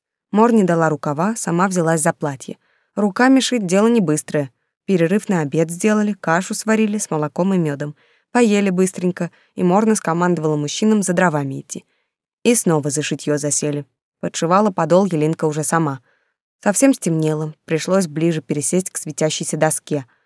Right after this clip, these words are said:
Морна ушла паковать одеяло, которое на рынок повезёт продавать. Ну,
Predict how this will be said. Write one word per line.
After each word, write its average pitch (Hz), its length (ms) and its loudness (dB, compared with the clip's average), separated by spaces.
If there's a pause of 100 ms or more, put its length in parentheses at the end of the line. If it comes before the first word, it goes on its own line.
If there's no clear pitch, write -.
(380)
Морна 226 320 2
ушла 196 280 0
паковать 180 460 0
одеяло, 151 600 0
которое 160 320 -4
на 151 100 -2
рынок 185 260 -2
повезёт 151 380 -4
продавать. 147 540 -6 (400)
Ну, 254 320 4